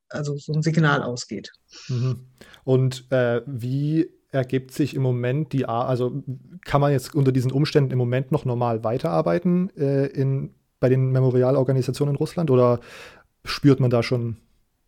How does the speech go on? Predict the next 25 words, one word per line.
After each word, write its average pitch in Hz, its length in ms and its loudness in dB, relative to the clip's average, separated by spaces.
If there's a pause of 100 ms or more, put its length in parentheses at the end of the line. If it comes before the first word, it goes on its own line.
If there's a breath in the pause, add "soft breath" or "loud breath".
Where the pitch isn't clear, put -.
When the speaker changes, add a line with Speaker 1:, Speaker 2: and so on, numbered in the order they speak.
(160)
Speaker 1:
Ja, 208 300 8
also 208 140 10
die 202 120 8
regionalen 220 640 8
Verbände 220 420 8
arbeiten 196 480 4
alle 170 300 0
weiter. 226 640 0 (300)
Also 180 440 -4 (120)
wie 202 120 -2
gesagt, 196 320 4
nur 202 120 4
Krasnojarsk 190 800 0
hat 220 220 -8
bisher 202 480 0
gesagt, 202 400 -4
dass 196 140 -8
die 208 100 -4
Behörden 196 480 2
ihnen 190 220 -2
Schwierigkeiten 190 760 -4
machen 185 400 2
und 175 300 -4
ihnen 180 260 -2
irgendwelche 175 960 2